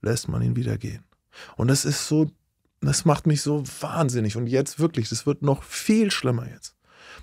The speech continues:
Weil, weißt du, seine verdammte Bewährungshelferin unterließ es, die vorgeschriebenen Wohnungsbesichtigungen zu machen. Meine Bewährungshelferin war bei mir zu Hause.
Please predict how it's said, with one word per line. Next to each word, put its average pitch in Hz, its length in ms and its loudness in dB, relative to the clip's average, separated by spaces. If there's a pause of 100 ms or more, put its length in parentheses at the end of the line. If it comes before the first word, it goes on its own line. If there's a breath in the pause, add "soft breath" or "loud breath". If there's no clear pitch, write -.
Weil, 123 140 8
weißt 170 220 10
du, 202 60 4
seine 151 180 6
verdammte 139 440 2
Bewährungshelferin 113 920 4
unterließ 131 580 2
es, 185 200 0
die - 120 -8
vorgeschriebenen 131 1200 4
Wohnungsbesichtigungen 117 880 4
zu - 120 -6
machen. - 240 -6 (100)
Meine 147 340 10
Bewährungshelferin 175 680 6 (180)
war 135 220 4
bei 117 180 4
mir 131 300 4
zu - 140 -12
Hause. 123 360 6